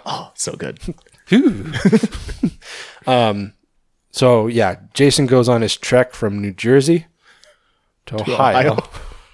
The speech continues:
Speaker 2: And I've, like, I looked where, 'cause later on there's a party in a cornfield. I looked where most, like, where cornfields typically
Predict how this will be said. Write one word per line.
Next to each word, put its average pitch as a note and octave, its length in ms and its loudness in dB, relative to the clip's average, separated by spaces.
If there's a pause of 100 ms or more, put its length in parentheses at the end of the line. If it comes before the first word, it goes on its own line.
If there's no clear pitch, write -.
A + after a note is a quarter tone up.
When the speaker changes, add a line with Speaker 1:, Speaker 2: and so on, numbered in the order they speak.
(1040)
Speaker 2:
And C3 220 0
I've, C#3+ 280 0 (240)
like, A#2 200 0
I B2 100 2
looked B2 440 0 (1400)
where, A#2 540 2 (120)
'cause G2 240 -10 (120)
later G#2+ 400 0
on F#2+ 220 -2
there's F#2 260 -12
a - 100 -18
party F#2+ 540 -8
in - 80 -14
a G2+ 220 -14
cornfield. G#2 640 -12 (540)
I F#2+ 140 -10
looked B2+ 400 0
where A2 200 2
most, G#2+ 400 -4 (180)
like, - 260 -10
where G#2 140 -6
cornfields A#2 680 -2
typically G#2 440 -8